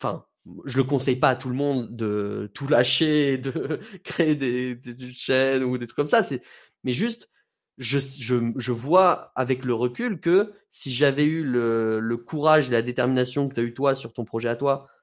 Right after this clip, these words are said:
sur mon projet à moi, de, de me dire, « Je m'en fous, je m'en fous, je, je mets tout », bah, par exemple,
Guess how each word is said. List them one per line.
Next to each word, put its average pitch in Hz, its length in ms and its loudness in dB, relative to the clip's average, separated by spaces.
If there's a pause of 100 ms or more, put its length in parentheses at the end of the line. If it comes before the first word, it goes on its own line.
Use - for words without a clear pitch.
sur 117 200 -4
mon 127 140 2
projet 127 260 -2
à 117 100 4
moi, 139 240 2
de, 110 300 -4 (400)
de 117 80 -6
me 117 80 -4
dire, « 123 140 0
Je 117 80 -8
m'en 110 100 2
fous, 131 260 -10
je 123 120 -8
m'en 117 100 0
fous, 156 260 -6
je, 104 440 -4
je 107 140 -10
mets 117 120 -2
tout », 214 160 -6
bah, 123 140 0
par - 120 -12
exemple, 175 320 -2